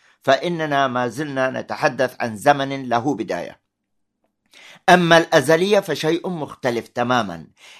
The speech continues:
إنها وجود خارج حدود الزمن نفسه. الله لم يخلق، الله لم يبدأ،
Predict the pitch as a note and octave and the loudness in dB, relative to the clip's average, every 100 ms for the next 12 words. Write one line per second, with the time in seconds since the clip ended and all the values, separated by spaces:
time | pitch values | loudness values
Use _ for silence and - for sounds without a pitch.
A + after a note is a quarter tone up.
0 | _ G3+ A#3+ G#3 F#3+ G3+ G3 E3 D#3+ B2+ | _ 6 6 6 6 6 4 4 0 0
1 | F#3+ A3 E3 C3+ - F3+ F3+ D#3 C#3+ - | -2 -2 -4 -10 6 8 8 4 -2 -6
2 | C#3+ D#3+ A3 D3+ A#2 - A3+ A#3+ A3+ A3+ | -4 -2 -2 -2 -4 -2 0 0 2 2
3 | - - E2 _ _ _ _ _ _ _ | 2 -2 -16 _ _ _ _ _ _ _
4 | _ _ _ _ D#3+ E3+ G3+ A#3+ B3+ - | _ _ _ _ 2 6 8 8 6 -4
5 | D3 G3 F#3 G#3 - F#2+ C#2+ _ _ _ | 4 4 6 -2 -2 -8 -10 _ _ _
6 | - - - D#3+ F3 G#3+ G3 G3 F#3 E3 | -20 -6 2 4 8 8 8 4 2 2
7 | E3 E3 A#2+ C3 - | 4 4 2 -2 -2